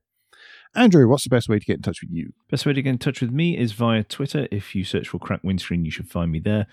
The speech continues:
Speaker 2: And if you're interested, I am on Mastodon, which my address is in my Twitter profile. So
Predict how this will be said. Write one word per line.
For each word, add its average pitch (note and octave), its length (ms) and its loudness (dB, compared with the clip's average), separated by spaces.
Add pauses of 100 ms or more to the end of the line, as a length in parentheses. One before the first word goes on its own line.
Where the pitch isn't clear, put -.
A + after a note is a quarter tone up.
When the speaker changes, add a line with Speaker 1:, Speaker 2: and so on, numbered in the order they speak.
(500)
Speaker 2:
And B2 260 2
if A#2+ 140 -2
you're C#3 160 2
interested, B2+ 520 0
I A2+ 140 2
am A2+ 220 4
on A2 160 2
Mastodon, A2 680 0
which - 540 -4
my G2+ 220 0
address G2 440 -2
is F#2+ 320 -4
in G2 360 -2
my G2 420 -2
Twitter - 320 -6
profile. E2 640 -6
So - 240 -8